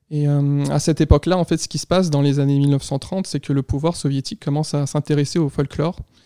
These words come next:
Et ça mène à une sorte de renaissance de cette tradition. Euh, mais, euh, en même temps, le pouvoir veut un folklore ouvrier, donc un folklore, euh, conformisé à l'idéologie communiste. Et c'est, euh, l'écrivain, euh, Pavel Bajov qui participe le plus.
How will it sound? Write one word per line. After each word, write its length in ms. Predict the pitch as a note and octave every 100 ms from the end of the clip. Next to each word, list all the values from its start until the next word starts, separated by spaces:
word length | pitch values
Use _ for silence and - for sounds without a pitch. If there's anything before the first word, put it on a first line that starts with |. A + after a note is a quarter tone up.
| _ _ _ -
Et 260 | D3 C#3+
ça 160 | C#3 C#3+
mène 180 | E3 F#3
à 40 |
une 80 | C#3+
sorte 220 | - F3
de 60 | D3
renaissance 580 | C#3+ D3+ C#3+ - F3 D#3
de 100 | C#3+
cette 200 | D3 C#3
tradition. 640 | - C#3 C3+ - F#3 G#3 _ _ _ _
Euh, 220 | C#3+ C#3+
mais, 340 | C#3+ D3 C#3+ C#3
euh, 160 | C#3+ D3
en 160 | D3
même 120 | D3 C#3+
temps, 120 | E3+
le 80 | D3
pouvoir 400 | - C#3+ F3 D#3+
veut 160 | D3+
un 140 | D#3 C#3
folklore 580 | D#3 C#3 - D#3 D#3+ D#3
ouvrier, 480 | D#3 D3 C#3 D#3+ G3 _ _ _ -
donc 220 | C#3+ -
un 200 | C#3 C#3
folklore, 420 | C#3 C#3+ D#3+ D#3+ C#3+
euh, 120 | C#3+ -
conformisé 800 | - D#3 - E3 D3 D3 D3+ E3+
à 60 |
l'idéologie 480 | C#3+ C#3 C#3 C#3 D3
communiste. 640 | - C3+ C3+ F#3 - - - _ _ _ -
Et 220 | D3 C#3+
c'est, 300 | - D3+ C#3
euh, 160 | C#3 C#3+
l'écrivain, 560 | C#3+ - C#3 D#3+ E3
euh, 40 | C3+
Pavel 340 | D3 D3 D#3+
Bajov 500 | D3 C#3+ C#3+ E3 D#3+
qui 180 | - D3+
participe 540 | C#3 C3+ D3+ - D3
le 80 | C#3
plus. 440 | - F3 - -